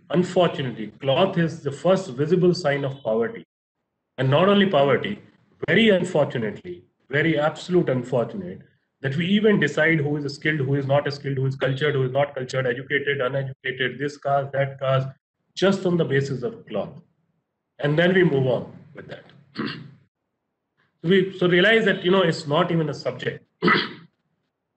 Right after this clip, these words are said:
Uh, his daughter, uh, who is now unfortunately no more, but at that time a little girl of five, six, four years, uh, Bano, uh, who gave the most shocking, uh,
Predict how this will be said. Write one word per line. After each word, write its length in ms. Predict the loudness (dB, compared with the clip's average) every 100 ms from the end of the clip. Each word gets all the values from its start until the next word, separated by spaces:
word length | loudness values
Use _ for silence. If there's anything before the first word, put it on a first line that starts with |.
| -2
Uh, 440 | 2 4 4 0 -10 -20 _ _ _
his 180 | 0 2
daughter, 540 | 4 2 4 4 2 -2 -14 -12
uh, 220 | -8 -8
who 220 | -6 -4
is 200 | -2 -2
now 360 | 0 2 2 0
unfortunately 680 | -6 -4 -4 -4 -6 -6 -4
no 160 | -4
more, 280 | -6 -8 -12 _ _ -8
but 80 | -4
at 100 | 0
that 200 | 0 0
time 200 | -2 -2
a 40 |
little 240 | -2 -2 -2
girl 160 | -2
of 120 | -2
five, 240 | -4 -6 -8
six, 260 | -14 -16 -20 -10
four 200 | -6 -4
years, 380 | -4 -4 -6 -14 _ _ _ _ -12
uh, 240 | -8 -8 -10 -20 -6
Bano, 400 | -2 0 -2 -8 -14 _ _ _ _ _ _ -18
uh, 120 | -16 -16 -18 _ -8
who 100 | -2
gave 260 | 2 2
the 60 | 2
most 260 | 0 0 0
shocking, 540 | -2 -2 -4 -2 -2
uh, 240 | -4 -4